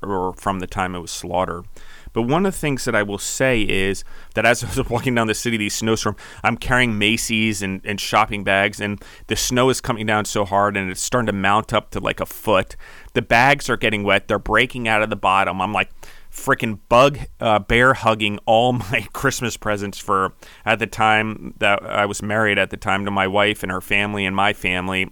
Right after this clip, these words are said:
and my brother-in-law and all the gifts I was buying for cousins and everything.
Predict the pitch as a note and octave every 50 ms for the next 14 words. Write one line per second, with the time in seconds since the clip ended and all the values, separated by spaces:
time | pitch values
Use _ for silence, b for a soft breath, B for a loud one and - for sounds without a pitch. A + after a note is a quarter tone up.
0 | - A2 G#2+ G#2 G2 G2 G2+ G2 F#2+ F#2+ F#2+ F#2+ F#2+ - B B B B B B
1 | - A2+ A#2 A#2 A2 A2 G#2+ G2+ G2 G2 G2 G2 G2+ G2+ F#2+ F#2+ G#2+ A2 G#2 G2+
2 | - - G#2+ G#2 - - G2+ F#2 F#2+ F#2 - - F#2 F#2 F#2+ - - - - -
3 | - G#2+ G2+ G2 G2 F2+ G#2 G#2 G2+ - - B2+ G#2+